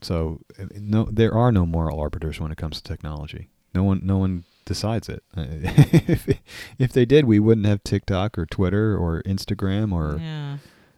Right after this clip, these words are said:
Speaker 1: any of
Speaker 2: God.
Speaker 1: the stuff that really is noxious. Oh, I should, should have started with Facebook, I guess.
Speaker 2: Yeah, Facebook and
Speaker 1: Or
Speaker 2: Twitter.
Speaker 1: Parler.
Speaker 2: Or Twitter.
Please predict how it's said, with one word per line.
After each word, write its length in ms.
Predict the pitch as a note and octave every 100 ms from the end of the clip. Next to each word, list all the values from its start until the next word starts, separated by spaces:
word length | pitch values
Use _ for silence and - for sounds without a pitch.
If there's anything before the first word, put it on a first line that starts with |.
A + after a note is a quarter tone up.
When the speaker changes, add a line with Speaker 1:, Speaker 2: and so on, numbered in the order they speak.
| -
Speaker 1:
any 200 | G#2+ D#3+
of 60 | F2
Speaker 2:
God. 40 |
Speaker 1:
the 40 | D2+
stuff 260 | E2 D#2
that 140 | - D#2
really 220 | D#2+ D2+ - -
is 140 | E2+ -
noxious. 460 | D#2 D2 D#2 -
Oh, 40 | F#2
I 60 |
should, 200 | D#2 F2+ D#2+ D2+
should 160 | - E2
have 80 | D2+
started 240 | E2+ D2
with 160 | D2 -
Facebook, 440 | D#2+ D#2 - -
I 40 | F2+
guess. 320 | D#2+ E2 - _ _ _
Speaker 2:
Yeah, 100 | -
Facebook 600 | D3+ D#3+ D3 - - C3 -
and 300 | D2 C3 - _ _ -
Speaker 1:
Or 60 | -
Speaker 2:
Twitter. 200 | F3+ C#3
Speaker 1:
Parler. 460 | E2 D#2+ E2 G#2 - - - - -
Speaker 2:
Or 60 | -
Twitter. 440 | - E3 D#3 E3+